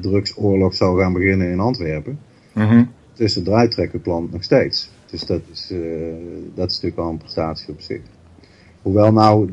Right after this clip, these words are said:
Speaker 1: om de actualiteit een beetje ook erbij te halen, kijk, er is natuurlijk de, het vonnis geweest tegen Mambo Social Club uit Hasselt.
Speaker 2: Mhm.
Speaker 1: Wat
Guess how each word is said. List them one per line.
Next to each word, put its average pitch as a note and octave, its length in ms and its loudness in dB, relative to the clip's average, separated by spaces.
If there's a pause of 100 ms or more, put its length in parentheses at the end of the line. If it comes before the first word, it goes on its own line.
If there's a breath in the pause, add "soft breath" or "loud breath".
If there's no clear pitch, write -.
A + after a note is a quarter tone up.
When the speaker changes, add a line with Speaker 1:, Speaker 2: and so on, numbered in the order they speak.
Speaker 1:
om G2 160 -2
de G2 60 2
actualiteit G2+ 460 2
een G2+ 80 0
beetje G2+ 220 2
ook F#2 120 -2
erbij F#2+ 280 2
te F#2+ 80 -4
halen, F2+ 260 0
kijk, F#2 180 -2
er E2+ 100 -6
is F#2+ 120 -6 (100)
natuurlijk - 340 -6
de, F2+ 420 0
het E2+ 140 -12
vonnis F#2 280 -2
geweest F#2 280 0
tegen F#2 220 0
Mambo F#2+ 320 2
Social A2+ 380 0
Club A#2 200 2
uit F#2+ 100 -4
Hasselt. - 460 -4 (240)
Speaker 2:
Mhm. A#2 280 6 (420)
Speaker 1:
Wat G2+ 300 -2